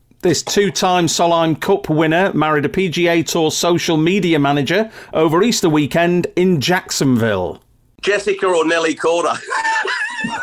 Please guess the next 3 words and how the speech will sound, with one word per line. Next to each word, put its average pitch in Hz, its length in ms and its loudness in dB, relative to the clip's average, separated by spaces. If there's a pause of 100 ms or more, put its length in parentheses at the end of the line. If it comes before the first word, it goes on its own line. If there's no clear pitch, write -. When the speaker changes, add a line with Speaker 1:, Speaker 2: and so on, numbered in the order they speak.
(2500)
Speaker 2:
One 302 240 0
of 294 120 2
them. 294 80 2